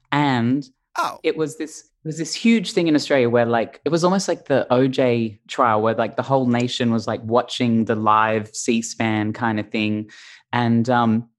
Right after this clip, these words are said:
Speaker 1: and everybody mocked this woman, Lindy Chamberlain, being like, "Oh, yeah, sure, the dingo ate your baby." And then it turns out the dingo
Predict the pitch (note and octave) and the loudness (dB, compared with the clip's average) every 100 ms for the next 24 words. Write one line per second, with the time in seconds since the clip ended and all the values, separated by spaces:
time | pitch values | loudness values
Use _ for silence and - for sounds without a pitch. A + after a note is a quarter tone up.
0 | _ C#3 C#3 D#3 F3+ E3+ D3 C3+ C3 - | _ -4 -2 -2 0 -2 0 0 -2 -8
1 | B2 - A3 D#3 B2+ A#2+ A#2 C#3 D3 C3 | -8 0 2 4 2 2 -2 -2 -2 0
2 | A#2 A#2 A2+ A2+ A2+ B2+ B2 G#2+ G2+ - | 0 0 -2 -2 -4 -4 -2 -6 -10 -20
3 | _ _ _ B2 A2+ G#2+ G#2 G2+ G#2 G2+ | _ _ _ -10 -8 -8 -8 -8 -8 -10
4 | F#2+ F#2+ - _ _ D3 E3+ - D3+ C#3 | -10 -12 -16 _ _ -12 -12 -10 -8 -6
5 | D3 - A#2 C3 B2+ | -8 -10 -8 -6 -6